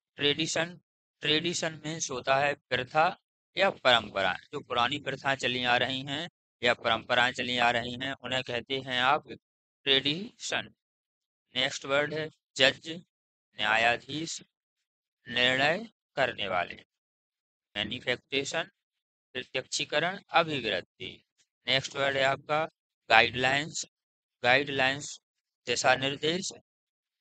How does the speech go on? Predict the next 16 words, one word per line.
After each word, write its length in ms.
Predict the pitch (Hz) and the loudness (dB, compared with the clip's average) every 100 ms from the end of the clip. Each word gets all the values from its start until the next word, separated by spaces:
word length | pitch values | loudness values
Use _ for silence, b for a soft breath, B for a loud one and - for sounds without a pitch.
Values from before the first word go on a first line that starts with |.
| _ _ _ _ - | _ _ _ _ 2
या 100 | 120 | 2
फिर 220 | 123 180 | 2 -2
मार्गदर्शन। 840 | 190 127 110 117 - 101 98 117 95 - _ _ _ _ - | -2 4 4 4 -2 -4 -4 -10 -10 -14 _ _ _ _ 0
मार्गदर्शन 680 | 107 117 117 117 117 135 131 | 2 2 0 -2 -2 -4 -2
या 120 | 117 | -2
दिशा 280 | 110 - 120 | -2 -4 -4
निर्देश 560 | 120 120 127 139 - - - | -6 -8 -8 -8 -12 -18 -18
को 100 | 120 | -8
क्या 200 | 123 120 | -4 -2
कहते 300 | 123 120 139 | -4 -6 -8
हैं? 220 | 160 202 _ _ _ _ - | -8 -12 _ _ _ _ 2
guideline। 600 | 123 107 95 90 90 90 _ _ _ _ - | 4 4 0 -2 -2 -6 _ _ _ _ -4
Next 340 | 120 131 - | -2 -2 -4
word 180 | 127 127 | -2 0
है 60 | 131 | 2
आपका 500 | 127 127 - 156 | 2 0 -2 -2